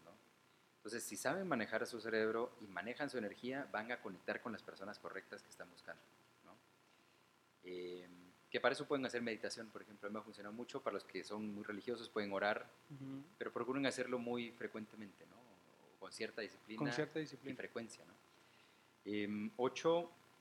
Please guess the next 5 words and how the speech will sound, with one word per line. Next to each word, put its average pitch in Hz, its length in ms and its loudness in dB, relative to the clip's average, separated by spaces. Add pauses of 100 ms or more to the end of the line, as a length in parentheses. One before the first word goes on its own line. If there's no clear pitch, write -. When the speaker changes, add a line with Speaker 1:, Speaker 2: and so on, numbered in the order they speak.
(520)
Speaker 1:
mm, 117 600 -6 (680)
aprendan 123 400 0
a 104 60 2
vender. 92 320 -6 (1200)
Speaker 2:
Clave. 135 280 0